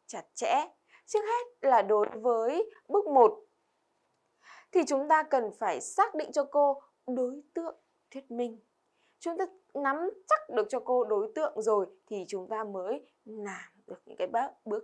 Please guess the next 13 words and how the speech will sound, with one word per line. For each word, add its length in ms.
tiếp 160
theo. 300
Đầu 140
tiên 320
là 200
chúng 220
ta 160
phải 580
xác 200
định 200
đối 140
tượng 280
này. 160